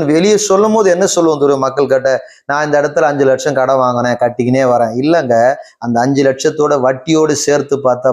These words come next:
பதினோரு லட்சம் கிட்ட வரும். குறைந்தபட்சம் பத்து லட்சத்தி ஐம்பதாயிரம், ஐம்பதாயிரமாவது வரும், கால்குலேட் பண்ணி பார்த்தா உங்களுக்கு தெரியும். அப்போ அஞ்சு லட்சத்தி ஐம்பதாயிரம் ரூபாய் உங்களுக்கு எங்க போயிடும்?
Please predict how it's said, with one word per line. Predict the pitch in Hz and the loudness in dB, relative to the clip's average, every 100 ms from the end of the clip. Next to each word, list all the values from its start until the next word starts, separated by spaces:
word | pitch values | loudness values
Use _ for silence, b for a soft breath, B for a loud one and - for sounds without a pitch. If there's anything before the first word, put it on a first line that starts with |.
| 117 | 0
பதினோரு | 127 135 147 151 139 | -2 0 0 0 2
லட்சம் | 127 120 147 | 0 0 -2
கிட்ட | 135 127 131 | -2 0 2
வரும். | 120 110 _ | 0 -2 _
குறைந்தபட்சம் | 131 165 190 196 160 147 180 190 B B - | -2 0 0 0 0 -2 -4 -4 B B -4
பத்து | 135 135 | -2 2
லட்சத்தி | 170 165 156 147 | 0 0 -2 0
ஐம்பதாயிரம், | 139 143 143 143 139 139 | -2 0 0 2 2 2
ஐம்பதாயிரமாவது | 143 147 147 143 143 147 165 147 | 0 0 2 2 0 2 0 2
வரும், | 135 127 - | 0 0 -2
கால்குலேட் | 139 135 143 143 | -4 -2 -4 -2
பண்ணி | 135 139 | -4 -2
பார்த்தா | 135 131 135 | -2 -2 0
உங்களுக்கு | 151 131 123 | -2 -2 -4
தெரியும். | 117 131 127 113 B B B | 0 0 0 -4 B B B
அப்போ | 131 - 135 135 170 170 B | -6 -2 2 2 2 -2 B
அஞ்சு | - 143 160 | -2 0 0
லட்சத்தி | 196 190 190 165 170 | 0 0 -4 -2 0
ஐம்பதாயிரம் | 147 156 160 151 151 147 135 | 0 0 0 0 2 2 2
ரூபாய் | 127 180 175 143 113 139 190 | 2 2 2 2 2 0 -2
உங்களுக்கு | 139 156 165 156 | -4 0 0 0
எங்க | 160 180 | -2 0
போயிடும்? | 160 156 180 | 0 2 0